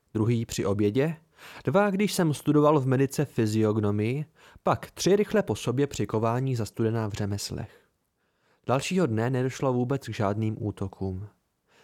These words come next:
Svým způsobem to bylo ještě horší. Nic než hodiny čekání, až úder dopadne. Naučil jsem se tak udržovat ocelově pevný alar, ať jsem jedl nebo se koupal,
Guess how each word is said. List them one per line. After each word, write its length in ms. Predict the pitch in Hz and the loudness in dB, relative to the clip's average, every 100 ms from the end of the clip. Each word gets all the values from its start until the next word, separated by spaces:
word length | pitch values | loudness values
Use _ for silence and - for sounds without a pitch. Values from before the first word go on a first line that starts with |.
| _ | _
Svým 300 | - 190 196 | -4 -2 -2
způsobem 640 | - - 175 - 165 170 165 | -4 -2 -2 0 0 0 0
to 220 | 170 160 | -2 0
bylo 400 | 151 151 151 147 | 0 0 2 0
ještě 460 | 139 131 - 139 | 0 -4 -4 0
horší. 560 | 117 104 101 - 117 107 _ _ _ _ _ - | 2 0 -4 -10 -10 -12 _ _ _ _ _ -8
Nic 220 | 123 - | -8 -6
než 180 | 120 110 | -4 -2
hodiny 240 | 113 101 | -2 -4
čekání, 680 | - 104 123 123 135 139 143 _ _ _ _ _ - | -6 -6 -4 -2 -2 -4 -6 _ _ _ _ _ -6
až 360 | 127 131 - - | -4 -4 -6 -6
úder 340 | 120 113 107 | -2 0 -2
dopadne. 560 | 98 95 - - - 107 _ _ _ _ _ _ _ _ _ _ _ _ _ _ | -2 -6 -8 -10 -14 -16 _ _ _ _ _ _ _ _ _ _ _ _ _ _
Naučil 360 | 110 107 - 139 | -2 -2 0 0
jsem 300 | 120 147 139 | 0 -2 -2
se 140 | 160 | 0
tak 220 | 156 156 | 0 0
udržovat 500 | 139 131 123 139 131 - | 0 0 2 0 -2 -4
ocelově 480 | - - 123 127 135 | -6 -2 0 2 2
pevný 360 | 131 117 123 120 | 4 4 2 0
alar, 400 | 107 107 127 135 _ - - - | 0 0 -2 -4 _ -20 -10 -4
ať 180 | 185 185 | -2 0
jsem 200 | 131 110 | 2 4
jedl 340 | 135 202 208 | 4 2 2
nebo 260 | 196 180 180 | 2 0 0
se 160 | 165 | -2
koupal, 540 | - 107 101 101 101 | -2 -4 -2 -2 -2